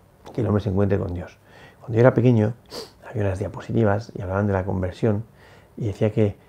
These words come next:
éramos como unos pozos que, que querían llenarse de agua, de agua viva, ¿no? Pero ¿qué sucedía? Que el pozo estaba lleno de basura que habían ido tirando a lo largo del tiempo.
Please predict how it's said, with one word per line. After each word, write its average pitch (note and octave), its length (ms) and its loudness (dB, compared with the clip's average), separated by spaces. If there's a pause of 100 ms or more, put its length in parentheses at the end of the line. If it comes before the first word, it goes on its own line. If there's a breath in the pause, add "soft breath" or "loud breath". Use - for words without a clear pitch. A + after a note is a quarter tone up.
(140)
éramos A#2 300 0
como A#2+ 180 2
unos B2 220 0
pozos D#3 480 0 (560 soft breath)
que, A2+ 160 -6 (200)
que A2+ 140 -2
querían A2+ 320 2
llenarse A2 360 0
de G2 120 2
agua, A#2+ 300 2
de G2 80 0
agua A2+ 200 2
viva, G#2+ 300 4
¿no? D#3 160 -6 (800 loud breath)
Pero A2+ 140 -2
¿qué A#2+ 80 0
sucedía? C#3+ 540 2
Que - 80 -4
el F#2+ 80 -2
pozo A#2+ 180 -6
estaba B2 320 -4
lleno C3 440 0
de A#2+ 120 -4
basura A2+ 360 0
que A#2+ 80 4
habían A#2 160 2
ido B2 120 2
tirando A#2+ 280 0
a A2 40 4
lo A2 60 4
largo A2 140 4
del G2 160 2
tiempo. G2 380 -4